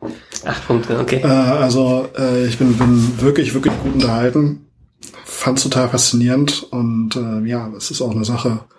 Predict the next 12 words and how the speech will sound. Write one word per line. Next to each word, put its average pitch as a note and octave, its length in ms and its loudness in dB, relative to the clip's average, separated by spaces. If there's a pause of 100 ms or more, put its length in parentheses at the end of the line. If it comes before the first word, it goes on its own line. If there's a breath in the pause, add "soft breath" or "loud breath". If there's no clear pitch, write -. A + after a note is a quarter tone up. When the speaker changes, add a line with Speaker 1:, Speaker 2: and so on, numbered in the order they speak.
(880 loud breath)
Speaker 2:
die, C3 120 6
die, A#2+ 80 4 (920 loud breath)
ich, F3 140 2
ich - 100 2
find, G#3 220 2
ich D#3 120 0
find F3+ 120 4
das, - 180 0 (120)
äh, C#3 280 6
Ausgangsmaterial C#3+ 680 2
super C3 460 0
repräsentiert, B2+ 680 -2